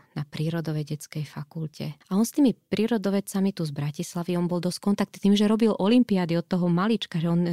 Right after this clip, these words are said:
roky ho poznali, tak oni už si ho aj tak k sebe <laughs> my boli, e, ťahali. A ja hovorím: „Ale ty si toto zisti a ty sa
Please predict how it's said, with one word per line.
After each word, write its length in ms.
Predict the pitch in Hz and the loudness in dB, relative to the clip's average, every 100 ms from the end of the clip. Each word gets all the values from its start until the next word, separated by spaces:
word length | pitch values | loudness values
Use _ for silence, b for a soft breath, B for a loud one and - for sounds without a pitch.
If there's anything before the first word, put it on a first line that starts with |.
| 165 | 0
roky 320 | 180 - 190 | 0 0 -2
ho 80 | 185 | -2
poznali, 720 | - 147 151 151 143 156 233 _ _ b b b b b - | -2 -2 0 0 0 -2 -4 _ _ b b b b b -10
tak 160 | 143 | -2
oni 160 | 170 170 | 2 2
už 160 | - | -2
si 240 | - - 160 | -10 -4 0
ho 40 | 160 | -2
aj 160 | 156 | -4
tak 80 | 156 _ _ | -12 _ _
k 60 | |
sebe 240 | - 165 185 175 | -6 -2 0 6
<laughs> 100 | 202 | 8
my 160 | 190 208 | 8 8
boli, 400 | 151 170 170 156 B B B _ | 6 2 0 -4 B B B _
e, 240 | 160 156 | -4 -4
ťahali. 640 | 156 170 156 170 165 214 - b b - 165 | -4 -4 -2 -2 0 0 -4 b b -10 -6
A 240 | 156 151 - | -4 -6 -2
ja 160 | 165 | -2
hovorím: 240 | 170 165 160 | 0 0 0
„Ale 160 | 160 | -2
ty 160 | 156 226 | -2 -4
si 160 | - - | -4 -4
toto 240 | 208 208 | -2 -2
zisti 400 | 160 151 - 175 | -2 -4 -4 -4
a 80 | 156 | -2
ty 80 | 196 | -4
sa 320 | - 196 | -2 -4